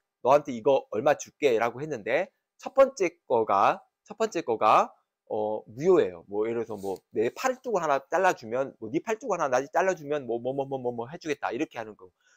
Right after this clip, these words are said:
이런 거는 일부 무효죠. 근데 나머지는 괜찮아요. 밥도 사주고 뭐 어디 뭐 놀러도 가지고 이런 것과는 유효한데 요게 무효라면 전부 무효가 원칙이다. 그런데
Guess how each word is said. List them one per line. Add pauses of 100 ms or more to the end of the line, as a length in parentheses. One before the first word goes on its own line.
이런
거는
일부
무효죠.
근데
나머지는
괜찮아요.
밥도
사주고 (300)
뭐 (260)
어디
뭐
놀러도
가지고
이런
것과는 (200)
유효한데 (360)
요게
무효라면 (340)
전부
무효가
원칙이다. (560)
그런데